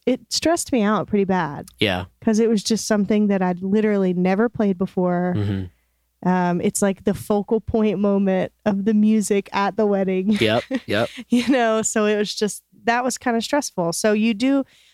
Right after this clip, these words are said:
Speaker 1: I, you know, I set a rate for that too. I mean, I didn't wanna, like, bust their bank or anything, but I was like, "I mean, it's gonna take me several hours to, to get this pretty well."
Speaker 2: Yeah.
Speaker 1: So I got paid for that too.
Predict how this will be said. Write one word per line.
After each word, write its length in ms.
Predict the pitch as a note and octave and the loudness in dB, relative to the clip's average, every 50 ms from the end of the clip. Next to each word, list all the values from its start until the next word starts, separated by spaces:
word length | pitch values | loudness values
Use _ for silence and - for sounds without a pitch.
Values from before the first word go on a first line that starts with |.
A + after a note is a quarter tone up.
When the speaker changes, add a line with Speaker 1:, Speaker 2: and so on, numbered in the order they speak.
| - - | -10 -6
Speaker 1:
I, 240 | - A3 C4 C#4+ A3+ - _ _ _ _ _ - | -2 -2 -2 -2 -4 -6 _ _ _ _ _ -6
you 180 | A3 G#3+ A#3+ | -2 0 2
know, 240 | A3 G3+ G3 F#3+ F#3+ - | 2 2 2 2 2 0
I 120 | G#3+ A#3+ | 0 0
set 260 | A#3+ - - B3+ A#3+ | 0 0 0 0 2
a 100 | A#3+ A#3+ | 2 2
rate 300 | A3+ G#3+ G3 G3+ G3+ - | 2 2 2 0 0 -2
for 180 | - - A3 G3+ | -4 -4 -2 -2
that 340 | G3 G3 G3+ G#3 - - - | 0 0 -2 -2 -4 -6 -4
too. 540 | - - B3+ B3+ A#3+ G#3+ G3+ G3+ G#3 G#3+ - _ _ _ _ _ _ _ _ - | -2 0 2 2 4 2 2 2 0 0 -4 _ _ _ _ _ _ _ _ 0
I 40 | A3 | 2
mean, 180 | A3 A3+ A3+ | 4 4 4
I 100 | A3+ A3 | 2 2
didn't 260 | A3+ B3+ A#3+ A#3 A3+ | 2 2 2 2 2
wanna, 180 | G#3 G#3 G3+ G3 | 2 2 2 2
like, 300 | F#3 F3+ D#3+ D#3+ - - | 0 0 -2 -2 -4 -2
bust 280 | - G3 F#3 F3+ - - | -2 0 0 -2 -2 -4
their 120 | F#3 F3 | -4 -2
bank 400 | E3+ F3+ F3+ F#3+ G3+ A#3 B3 A3 - | -2 0 0 2 2 2 0 0 0
or 40 | G3 | 0
anything, 520 | F3+ F3+ F3+ F3 - F#3 F3+ F3+ F3+ F#3 | 2 2 0 0 0 0 0 2 2 2
but 80 | F#3+ G3 | 2 2
I 100 | G3+ G3+ | 2 2
was 140 | G3+ G3 - | 0 0 0
like, 240 | G#3+ G#3 G3+ G3+ - | 0 0 0 0 -2
"I 60 | A#3+ | 0
mean, 200 | A#3+ B3 B3 B3 | 0 2 2 2
it's 120 | B3+ A#3+ - | 0 -2 -2
gonna 200 | - D4 D4 C4+ | -2 -2 -2 -2
take 240 | - - A#3+ - | -2 -4 -2 0
me 140 | A#3+ A#3 A3+ | 0 0 0
several 320 | G#3+ - - G#3 G3+ A3 G3 | 0 0 -2 -2 -2 -2 0
hours 520 | F#3 F#3 F#3 G3 G3+ G3 F#3+ F#3+ F3 - | 0 0 0 2 2 2 0 0 -2 -6
to, 340 | - - - F#3+ F#3 F#3 F3+ - _ _ _ _ _ _ _ _ - | -8 -4 -2 0 0 0 -2 -4 _ _ _ _ _ _ _ _ -8
to 100 | - G#3+ | -6 -4
get 260 | F3 A3+ G#3+ G#3+ _ | 0 0 -2 0 _
this 360 | - G3 F3+ F3 - - - - _ _ _ | 0 0 0 0 -2 -6 -10 -12 _ _ _
pretty 240 | - - G#3+ F#3 F#3 | -2 -2 0 0 0
well." 540 | F3 E3+ F3+ F#3+ F#3 E3+ E3+ F3 F3+ F#3 F#3 - | 0 0 0 0 0 -2 -2 -2 -2 -4 -2 0
Speaker 2:
Yeah. 260 | G#2+ G#2 G2+ F#2+ F#2 - | 0 0 0 0 -4 -6
Speaker 1:
So 380 | - - - - G3+ G3 G3 G3 | -6 -4 0 0 0 2 2 0
I 100 | G3+ G#3 | 0 0
got 140 | A3+ A#3 A3+ | -2 -2 0
paid 220 | - A#3+ A#3 G#3 | 0 0 0 0
for 100 | - A3 | -2 -2
that 300 | G3+ G#3 G#3+ G#3 G3+ - | 0 0 0 -2 -4 -4
too. 420 | - - A#3+ A#3 A3 G#3 G#3 G#3+ | -2 0 0 2 2 2 0 -2